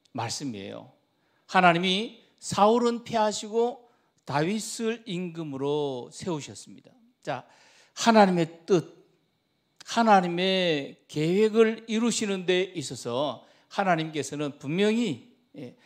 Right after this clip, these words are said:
사람을 통해서 하시는 거예요. 바로 여러분 통해서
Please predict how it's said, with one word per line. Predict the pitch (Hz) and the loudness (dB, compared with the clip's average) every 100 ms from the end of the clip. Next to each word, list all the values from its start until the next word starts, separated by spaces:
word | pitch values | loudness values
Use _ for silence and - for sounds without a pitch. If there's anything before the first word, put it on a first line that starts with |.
| _ | _
사람을 | - - - 196 233 240 233 | -16 -12 -6 0 2 2 -2
통해서 | 226 220 190 - | -4 -8 -6 -4
하시는 | 202 - 247 160 | -6 -6 -10 -8
거예요. | 101 - - _ _ _ | -10 -12 -20 _ _ _
바로 | 135 165 165 | -2 0 4
여러분 | 190 254 247 226 - | 6 4 0 -6 -10
통해서 | 190 160 - 208 208 | -10 -10 -8 -6 -8